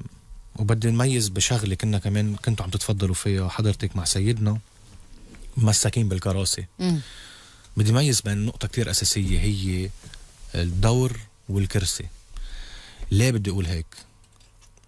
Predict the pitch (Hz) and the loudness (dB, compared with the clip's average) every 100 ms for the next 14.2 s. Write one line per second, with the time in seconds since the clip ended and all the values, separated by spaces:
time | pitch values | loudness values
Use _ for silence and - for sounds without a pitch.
0 | - - 98 92 95 - 147 - 95 110 | -18 -4 0 0 0 0 2 2 2 2
1 | 120 - 123 101 101 - 104 113 87 90 | 0 2 2 4 2 0 0 0 0 -2
2 | 87 92 95 87 82 - - - 90 92 | 0 0 -2 -2 -2 -2 -8 -6 0 0
3 | 87 92 95 - 95 101 - - - - | 2 2 2 2 0 -4 -8 -20 -20 -14
4 | - 101 - 113 - 143 127 101 98 - | 2 2 4 0 2 2 2 0 0 2
5 | - 117 123 - 101 110 101 101 98 - | 2 2 2 2 2 2 2 0 0 0
6 | 120 123 123 110 95 92 92 104 98 - | 0 2 2 2 2 0 0 -2 -2 -4
7 | 95 - - 104 131 165 98 101 117 - | -6 -12 -4 2 2 2 0 0 -2 -4
8 | - - - - - - - - - - | -14 -16 -20 -20 -18 -18 -18 -14 -14 -14
9 | - - 131 160 139 87 80 95 - 120 | -6 2 4 6 4 0 -2 -6 -2 -2
10 | 98 98 95 - 117 104 95 85 95 95 | 0 2 0 0 -2 0 0 2 0 2
11 | 98 - 104 - 107 98 - 104 110 98 | 0 2 2 2 0 -2 -2 2 2 2
12 | - 131 135 104 98 92 95 92 - - | 0 0 2 -2 -2 -2 -2 -4 -2 -2
13 | - 101 98 92 107 110 104 - 95 95 | 0 0 0 2 2 2 2 2 0 0
14 | 87 | 0